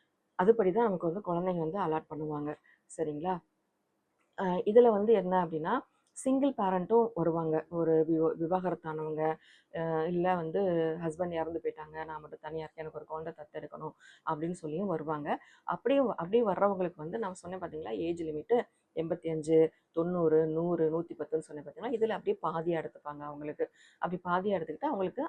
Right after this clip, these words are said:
அந்த ஏஜுக்குள்ள அந்த, அந்த வய-, அவங்களோட வயசுக்கு ஏத்த மாதிரி குழந்தைய வந்து மேட்ச் பண்ணுவாங்க. சரிங்களா? இதுதான் க-, ரொம்ப முக்கியமான விஷயம். அ, என்னென்ன சர்டிஃபிகேட் வேணும்னு தெரிஞ்சுக்கிட்டீங்க,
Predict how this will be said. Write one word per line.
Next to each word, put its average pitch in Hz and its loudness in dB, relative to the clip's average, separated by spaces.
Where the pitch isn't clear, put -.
அந்த 175 -2
ஏஜுக்குள்ள 165 -2
அந்த, 165 -8
அந்த 180 2
வய-, 165 -2
அவங்களோட 175 0
வயசுக்கு 170 -2
ஏத்த 160 -10
மாதிரி 165 -10
குழந்தைய 165 -6
வந்து 151 -4
மேட்ச் 165 -4
பண்ணுவாங்க. 147 -4
சரிங்களா? 151 -2
இதுதான் 190 0
க-, - -10
ரொம்ப 170 0
முக்கியமான 175 -4
விஷயம். 165 -4
அ, 180 -6
என்னென்ன 185 2
சர்டிஃபிகேட் 185 0
வேணும்னு 165 -2
தெரிஞ்சுக்கிட்டீங்க, 160 -4